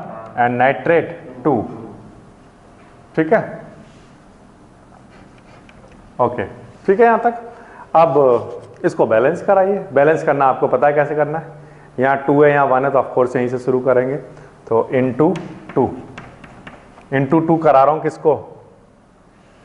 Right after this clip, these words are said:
Nitrate को। कहाँ पर? Reactant में। जब आप एनओ थ्री से कराओगे तो also किससे हो गया? एजी से। ये ठीक है।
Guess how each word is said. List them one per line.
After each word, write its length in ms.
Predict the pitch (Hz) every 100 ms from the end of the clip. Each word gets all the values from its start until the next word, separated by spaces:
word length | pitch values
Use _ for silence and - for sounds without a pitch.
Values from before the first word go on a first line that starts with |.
| _ _ - 123
Nitrate 640 | 123 131 - 143 143 -
को। 120 | 139 139 -
कहाँ 220 | 131 139
पर? 220 | 151 165 131 - - - - - - -
Reactant 720 | 110 131 131 131 113 104 98
में। 160 | 92 - - - - - - - - - 226 - - - - -
जब 120 | 131
आप 220 | 156 160 156
एनओ 220 | 131 156
थ्री 220 | 165 175 175
से 140 | 180
कराओगे 420 | 170 156 165 175 185 - -
तो 60 | 135
also 320 | 139 147 151
किससे 240 | 147 -
हो 180 | 147 143
गया? 180 | 147 160 160 - - - - - 123
एजी 320 | 120 113 120
से। 160 | - 135 120 - - - - - - - -
ये 100 | 135
ठीक 200 | 160 196
है। 300 | 240 - -